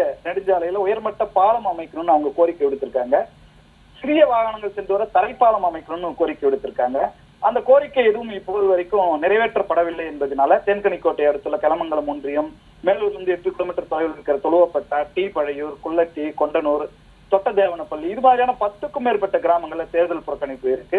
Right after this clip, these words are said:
வாக்குச்சாவடி மையங்களுக்கு ஒருத்தர் கூட அங்க வரவே இல்லை. இதே மாதிரி பார்த்தோம்னா கழிவுநீர் பிரச்சனை காரணமா இளையான்குடி சிவகங்கை மாவட்டத்துல இருக்கிற சித்தூர் அணையில சாலை வசதி இல்ல.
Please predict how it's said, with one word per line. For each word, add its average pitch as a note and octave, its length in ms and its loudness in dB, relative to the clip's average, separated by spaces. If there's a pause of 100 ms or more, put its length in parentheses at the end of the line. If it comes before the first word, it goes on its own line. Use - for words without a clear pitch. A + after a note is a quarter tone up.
(100)
வாக்குச்சாவடி F3+ 500 2
மையங்களுக்கு D3 460 -4
ஒருத்தர் G3 400 0
கூட E3 200 0
அங்க B2 460 -4
வரவே C#3+ 420 2
இல்லை. B2 260 -2 (500)
இதே C4+ 200 4
மாதிரி A3 540 -2
பார்த்தோம்னா F3 640 4
கழிவுநீர் A#3 500 -2
பிரச்சனை F3+ 300 -4
காரணமா G#3 400 2
இளையான்குடி G3 520 0
சிவகங்கை F3+ 360 2
மாவட்டத்துல D3 460 0
இருக்கிற D3 240 2 (420)
சித்தூர் B3 360 2
அணையில G3 300 -4
சாலை G3 300 4
வசதி E3 280 -6
இல்ல. C#3+ 240 -4